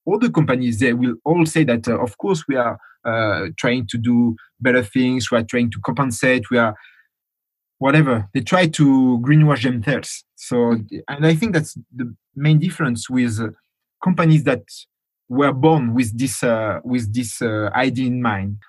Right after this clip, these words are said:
Speaker 1: How can we change? We, we were born like that. And it's much more difficult for companies who don't have that mindset to move, uh, into this new area, my English. Uh, so, so that's it. So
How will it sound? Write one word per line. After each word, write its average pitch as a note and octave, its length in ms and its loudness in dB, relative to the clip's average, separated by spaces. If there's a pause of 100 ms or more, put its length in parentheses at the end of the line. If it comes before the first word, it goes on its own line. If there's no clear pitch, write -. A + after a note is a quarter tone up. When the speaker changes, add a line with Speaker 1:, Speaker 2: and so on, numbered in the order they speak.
(100)
Speaker 1:
How E3 220 2 (120)
can C3+ 140 0
we B2+ 60 -2
change? A#2 280 -2
We, B2+ 120 0
we C3+ 180 2
were C#3+ 180 2
born D#3 240 2
like A#2 160 -2
that. G2 200 -6 (280)
And A#2+ 100 -6
it's - 120 -8
much E3+ 180 0
more F3 100 0
difficult D3+ 360 2
for B2 140 -2
companies D3 560 0 (400)
who A#2+ 120 0 (400)
don't D#3+ 180 2
have D3+ 220 2
that B2+ 240 -2
mindset D#3+ 460 2
to C3 100 -4
move, C#3+ 420 4 (540)
uh, G#2+ 440 -2
into B2+ 320 -4
this A#2+ 280 -2
new C3+ 220 -2
area, A2+ 420 0 (640)
my G2 80 -16
English. F#2+ 400 -8 (360)
Uh, A#2+ 420 2
so, A#2 1000 0
so A#2 640 -2
that's B2 240 -4
it. A2 100 -2 (160)
So C#3 320 -6